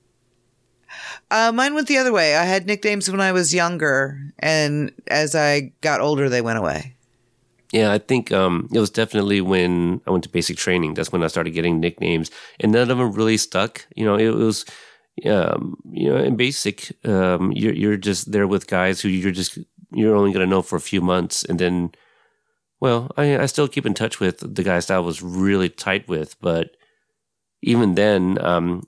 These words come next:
Speaker 2: usually my nicknames were related to my last name, you know, like V, or,
Speaker 1: Mm-hmm.
Speaker 2: or it's something that's, you know, Master Splinter. <laughs>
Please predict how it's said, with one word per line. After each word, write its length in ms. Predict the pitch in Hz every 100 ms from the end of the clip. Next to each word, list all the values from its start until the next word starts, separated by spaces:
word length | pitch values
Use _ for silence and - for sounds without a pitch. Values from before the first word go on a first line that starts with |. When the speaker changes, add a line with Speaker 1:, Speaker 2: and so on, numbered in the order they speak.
| -
Speaker 2:
usually 300 | 110 107 113
my 160 | 104 98
nicknames 500 | 95 - 92 98 -
were 300 | 92 95 95
related 560 | - 92 87 90 90 - _
to 160 | - 101
my 120 | 87
last 300 | 82 82 -
name, 240 | 104 104 104
you 80 |
know, 100 | 95
like 240 | 95 90 -
V, 500 | - 82 85 87 107 - - - - _
or, 120 | -
Speaker 1:
Mm-hmm. 340 | 151 165 165 175 -
Speaker 2:
or 440 | - 98 101 98
it's 260 | 107 104 -
something 380 | 117 - 104
that's, 280 | 90 87 82 _ -
you 100 | 104
know, 220 | 78 78 - _ -
Master 380 | - 92 87 92
Splinter. 480 | - - 80 87 87 _ -
<laughs> 880 | - - - - - - - 190